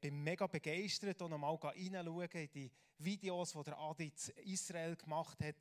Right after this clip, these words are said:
Schaut unbedingt rein, nehmt das als Live-Groove auch mit rein. Wir wollen wirklich, der Abraham ist so ein Vorbild. Jetzt gehen wir miteinander in einen Text, wunderschönen Text, erster Mose dreizehn,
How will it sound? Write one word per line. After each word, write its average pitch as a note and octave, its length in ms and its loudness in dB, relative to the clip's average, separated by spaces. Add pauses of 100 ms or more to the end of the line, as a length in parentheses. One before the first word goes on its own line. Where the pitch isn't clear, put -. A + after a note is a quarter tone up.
Schaut F3+ 400 0
unbedingt D#3+ 640 0
rein, F3 320 2
nehmt D#3+ 340 -4
das D#3+ 160 -4
als C#3+ 280 -2
Live-Groove E3+ 680 -2
auch F3 80 -6
mit E3 320 -4
rein. E3+ 320 -2 (960)
Wir E3 180 2
wollen D#3+ 200 4
wirklich, D3 240 0
der - 180 -2
Abraham D3 480 -2
ist - 240 -4
so C3+ 120 -6
ein D3 120 2
Vorbild. - 880 -6 (800)
Jetzt G#3+ 180 2
gehen A3 220 6
wir F#3+ 80 6
miteinander A3 500 4
in G3+ 140 4
einen E3+ 140 4
Text, - 560 0
wunderschönen G#3+ 1000 0
Text, F#3+ 460 0
erster F#3+ 420 0
Mose F3 320 0
dreizehn, F3 640 -2